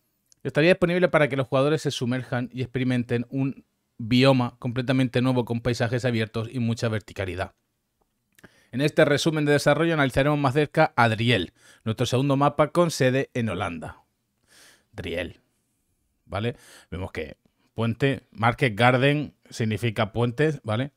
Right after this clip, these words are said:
Para que lo entendáis. Y Driel ya la... Joder, esto ahora mismo parece Remagen, ¿eh? Uh, Remagen sin montañita.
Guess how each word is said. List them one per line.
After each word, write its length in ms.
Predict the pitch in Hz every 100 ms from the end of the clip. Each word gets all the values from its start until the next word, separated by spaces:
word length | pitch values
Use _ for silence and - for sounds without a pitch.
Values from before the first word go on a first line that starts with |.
| _ _ _ _
Para 180 | 98 92
que 100 | 101
lo 80 | 104
entendáis. 680 | 101 107 120 - 196 165 - _ _ _ - - _ _ _ _ _ _ - _ _
Y 140 | 170 170
Driel 240 | 196 226
ya 140 | 247
la... 400 | 262 254 226 - _
Joder, 360 | - 104 120 - _ _
esto 220 | 104 104
ahora 100 | 120
mismo 260 | 120 131 117
parece 300 | 113 107 131
Remagen, 480 | 117 107 120 101 92
¿eh? 340 | 143 185 214 - _ _ _ _ _
Uh, 360 | 185 160 120 - _ _ _ _ _ _ _ -
Remagen 440 | 107 127 151 170
sin 160 | 156 147
montañita. 800 | 127 107 113 123 117 98 -